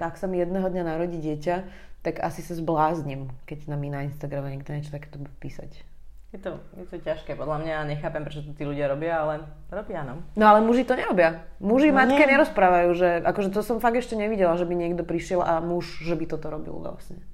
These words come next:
Speaker 1: matkám.
Speaker 2: Majú pocit, že sa potrebujú vyjadriť, lebo majú iný názor, iný uhol pohľadu na to, ale pritom akoby hejtujú a je to už, zachádza to do takých extrémov, podľa mňa. Mám tu ešte zaujímavú otázku a to je, že či už počas štúdia, keď si bola aktívna,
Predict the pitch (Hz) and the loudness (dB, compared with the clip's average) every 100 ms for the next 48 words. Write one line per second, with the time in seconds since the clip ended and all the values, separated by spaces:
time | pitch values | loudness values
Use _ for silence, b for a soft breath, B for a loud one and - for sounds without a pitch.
0 | - 165 151 151 - - - 208 214 214 | -12 -10 -10 -10 -10 -12 -14 -8 -8 -6
1 | 226 226 - 202 196 196 214 202 175 185 | -6 -6 -6 -6 -4 -2 -2 0 2 4
2 | 196 175 170 160 190 185 170 165 180 175 | 4 2 0 0 0 -2 0 -2 -2 -4
3 | 165 170 156 175 151 156 165 165 160 175 | -2 -4 -4 -6 -4 -2 -2 -2 -2 0
4 | 160 156 160 165 160 151 156 160 170 151 | -2 -2 -6 -6 -6 -6 -6 -6 -4 -6
5 | 147 165 160 156 156 156 156 151 156 160 | -4 -4 -4 -4 -4 -4 -4 -6 -8 -8
6 | 147 - 165 156 180 160 147 151 151 147 | -10 -8 -8 -8 -8 -6 -6 -6 -6 -6
7 | 151 147 - 151 143 131 151 143 131 139 | -6 -8 -6 -4 -4 -6 -6 -6 -6 -6
8 | 147 B B B B 185 202 196 208 180 | -8 B B B B -2 -2 -2 0 2
9 | 208 208 175 - 170 - - 127 170 175 | 2 0 -2 2 2 2 -4 -2 0 0
10 | 175 175 196 190 - 190 202 196 175 170 | -2 -4 -6 -6 -6 -6 -4 -4 -4 2
11 | 196 196 180 - - 185 170 160 147 147 | 2 2 -2 -6 -8 -6 -2 -2 -4 -8
12 | 226 214 226 226 233 | -8 -4 -4 -2 -4